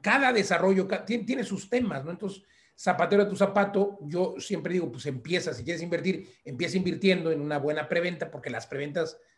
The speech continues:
dan muy buena rentabilidad. Yo invierto en varias preventas. Eh, solía invertir, ahora ya, este, ya solo invierto en, en Vive las Rentas, pero, pero he invertido en muchas preventas ya.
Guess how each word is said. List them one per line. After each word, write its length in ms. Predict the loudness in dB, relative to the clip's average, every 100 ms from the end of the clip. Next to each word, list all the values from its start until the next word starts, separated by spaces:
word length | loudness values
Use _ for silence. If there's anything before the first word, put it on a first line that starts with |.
| _
dan 260 | 0 0 0
muy 160 | -2
buena 400 | 2 2 2 0
rentabilidad. 800 | 0 -2 -2 -4 -4 0 -2 -2 -10 -20 _ _
Yo 100 | -4
invierto 420 | -2 4 4 4 0
en 80 |
varias 280 | 0 -2 -2
preventas. 640 | -4 -4 -4 -4 -8 -8 _ _ _ _ _
Eh, 180 | -10 -6
solía 280 | 2 6 8
invertir, 480 | 8 6 4 2 6
ahora 180 | 6
ya, 540 | 6 4 4 2 -2 -6
este, 540 | -8 -10 -10 -8 -6 -2
ya 120 | -2
solo 160 | -2 -2
invierto 320 | -2 -2 -2
en, 200 | -6 -6
en 80 | -2
Vive 200 | 0 2
las 120 | 2
Rentas, 460 | 2 0 -2 -6 -14 _ _ _ _
pero, 280 | 0 4 4
pero 440 | 4 4 4 0 -2
he 160 | -2
invertido 360 | 0 -2 -2 -2
en 60 |
muchas 180 | -4 -6
preventas 420 | -2 0 0 -2
ya. 260 | 2 0 -2